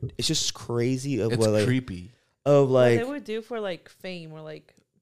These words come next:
Speaker 3: to go viral.
Speaker 1: Not even
Speaker 3: Dumb
Speaker 1: that.
Speaker 3: shit.
Speaker 1: That, that too, but, like, it's crazy to see what people, like, find interesting.
Speaker 3: Mm-hmm.
Speaker 1: 'Cause, like, who'd have thought, like, some dude putting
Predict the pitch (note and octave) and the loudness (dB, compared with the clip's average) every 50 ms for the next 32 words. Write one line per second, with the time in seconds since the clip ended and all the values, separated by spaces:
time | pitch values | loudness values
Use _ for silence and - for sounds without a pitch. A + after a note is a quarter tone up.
0 | _ _ F#3+ - F3+ F3+ D#3+ E3 D#3+ D3+ C#3+ E2 C2 A1 - - D3 F#3+ A#3 C4 | _ _ -14 -10 -10 -10 -10 -10 -12 -12 -12 -12 -14 -16 -6 -2 0 2 2 2
1 | G#3+ D3+ C#3 C#3 B2+ G#2 D2+ - E3+ - - C#3 F#3 A3 G3 - - C3+ D3 D#3+ | 0 0 2 2 2 0 -2 -4 -10 -6 -2 0 0 0 0 -4 -2 2 2 2
2 | C3 - - - C3+ D3 D#3+ C#3+ C3+ B2+ A#2+ G#2+ - - C3+ C3+ - - - - | 2 2 0 0 0 2 2 2 2 2 2 2 2 -2 -4 -4 -4 -6 -2 -2
3 | C#3+ D#3+ D#3 D#3 C#3 B2+ - - C3+ A#2+ A2 - - B2 A2 A2+ A2 G#2+ G#2+ G2+ | -2 -2 -2 -4 -6 -6 -4 -4 -2 -2 -2 -2 -2 -6 -2 0 0 2 2 2
4 | F#2+ F#2+ - - - G#2+ G2 - - G2 F#2+ - E2+ - - - - - _ _ | 0 -2 -6 -6 -6 -6 -4 -6 -8 -8 -8 -10 -12 -12 -14 -16 -16 -20 _ _
5 | _ _ _ _ F#3+ F#3 F3+ F3 E3+ F3 _ _ _ _ _ _ _ _ _ - | _ _ _ _ _ _ _ _ _ _ _ _ _ _ _ _ _ _ _ -2
6 | D3 C#3 C3+ - - - - B2+ F#3+ G#3 F3+ D#3+ - D#3 C#3+ F#2 D#2 G2 A2 G#2 | 2 4 4 4 2 -2 -2 2 4 4 4 4 4 4 4 4 2 0 -2 -2
7 | - C3 B2+ A2+ C3 C3+ B2+ - C#3+ C3 A#2+ A2+ A2 | -2 -6 -4 0 0 0 0 0 -2 -2 -2 -4 -6